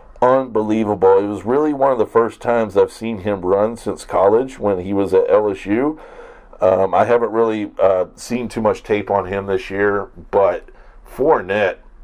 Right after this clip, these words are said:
man, he was impressive. He looked awesome.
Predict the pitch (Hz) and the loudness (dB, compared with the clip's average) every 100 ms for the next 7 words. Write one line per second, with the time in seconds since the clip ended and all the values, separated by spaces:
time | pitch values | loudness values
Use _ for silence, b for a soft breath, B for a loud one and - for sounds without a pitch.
0 | - 85 92 101 110 131 131 110 92 92 | -18 -14 -12 -12 -4 -2 0 -2 -4 -4
1 | 92 87 85 82 98 82 - 78 80 113 | -4 -4 -6 -6 -2 -2 -2 -6 -4 -6
2 | 120 95 92 92 - - - - - 87 | -4 0 2 2 -2 -16 -20 -20 -4 0
3 | 95 90 82 78 | 2 -2 -6 -14